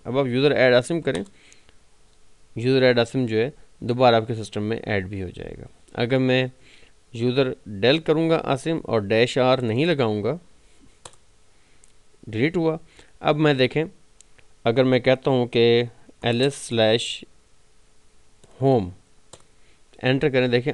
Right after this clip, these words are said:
आसिम की डायरेक्टरी मौजूद है। So आपने डैश आर करना है। एक तरीके से आप ना भी करें इसको तो फ़ायदा है कि आसिम की क्योंकि होम डायरेक्टरी मौजूद होगी तो उसकी फाइल्स को भी आप बाद में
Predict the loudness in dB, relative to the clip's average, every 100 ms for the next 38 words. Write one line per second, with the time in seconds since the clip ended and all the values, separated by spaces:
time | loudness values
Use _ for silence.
0 | -4 -4 -2 -4 -2 -2 -2 -4 -6 -6
1 | -6 -12 -16 -18 -20 -20 -20 -20 -20 -2
2 | 0 0 -6 -20 -20 _ 0 2 0 2
3 | 0 0 2 2 0 -6 -4 2 2 2
4 | -2 0 0 2 2 2 0 0 -2 0
5 | 2 2 0 -2 0 0 2 2 4 2
6 | 2 0 0 -2 -4 -4 -2 0 0 -2
7 | -2 -2 -2 -2 -2 -2 -4 -4 -4 -4
8 | -4 -6 -4 -6 0 0 0 -2 -2 0
9 | 0 -2 -2 -4